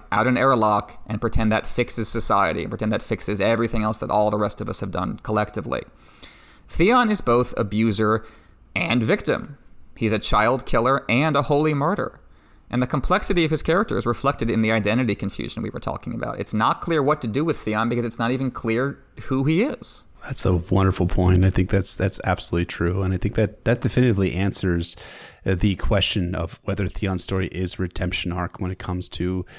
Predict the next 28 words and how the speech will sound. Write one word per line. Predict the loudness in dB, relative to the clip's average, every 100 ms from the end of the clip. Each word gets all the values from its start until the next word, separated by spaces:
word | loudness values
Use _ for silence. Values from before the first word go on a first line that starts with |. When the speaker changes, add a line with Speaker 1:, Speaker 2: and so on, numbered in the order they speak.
| -20 -20 -10 -2
Speaker 2:
the |
moral | 2 2 0
sense | -2 -6
of | -6
the | -6
word. | -6 -4
I |
think | -4 -2
rehabilitation | 0 0 0 -2 -2 -4 -2
is | -4 -2
a | -6 -6
much | -4 -4 -4
better | -4 -4
way | -4 -4 -4
of, | -4 -6 -10
of | -8
talking | -6 -6 -6 -8
about | -10
it. | -8
Can | -8
Theon | -4 -2 0 -2
become | -2 -6 -4 -2 -2 -4 -8 -20 -20 -20 _ _ -8
a | -2
person | -2 0 0 0 0 -2 -6 -16 _ _
beyond | -4 -2 0 0 0 -2 -4 -8
the |
child-killing, | -4 -2 -2 -2 -4 -2 -2 -4 -6 -12
mur-, | -10 -6 -4 -4